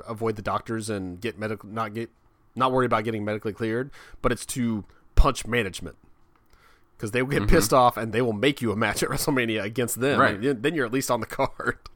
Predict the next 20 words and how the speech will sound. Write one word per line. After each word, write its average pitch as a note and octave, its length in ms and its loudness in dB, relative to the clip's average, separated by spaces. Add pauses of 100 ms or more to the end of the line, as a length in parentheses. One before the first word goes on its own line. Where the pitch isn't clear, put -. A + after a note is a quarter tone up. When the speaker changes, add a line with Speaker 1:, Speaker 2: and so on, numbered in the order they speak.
(480)
Speaker 2:
Yeah, C#3 100 4
oh, D3+ 140 4
absolutely. A2 480 2
And E2+ 120 -4
that's A2+ 160 -4
the A#2 80 -2
on-, - 220 -6
that E2+ 340 -6
they, G2+ 200 -2 (180)
if G2 220 -4
it E2 160 -4
becomes G2 340 -4
personal G2 380 -2
for F#2+ 100 -8
them E2+ 220 -4
and D#2 80 -4
they E2+ 260 -6 (340)
are D#2 160 0
very E2 340 -2
vindictive, D#2 600 -10